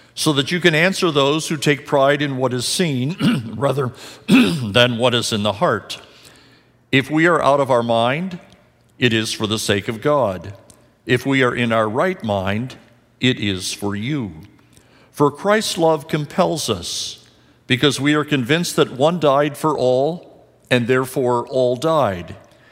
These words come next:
And he died for all, that those who live should no longer live for themselves,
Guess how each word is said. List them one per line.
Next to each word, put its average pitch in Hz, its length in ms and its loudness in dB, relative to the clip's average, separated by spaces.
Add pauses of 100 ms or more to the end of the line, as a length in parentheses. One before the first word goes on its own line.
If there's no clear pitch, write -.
(420)
And 98 160 2
he 110 140 -2
died 147 440 2
for - 240 -2
all, 104 600 -4
that 110 160 -2
those 123 320 0
who 131 100 -2
live 147 380 2
should 135 240 -4
no 131 140 2
longer 131 320 0
live 151 240 2
for 180 120 0
themselves, 107 920 -4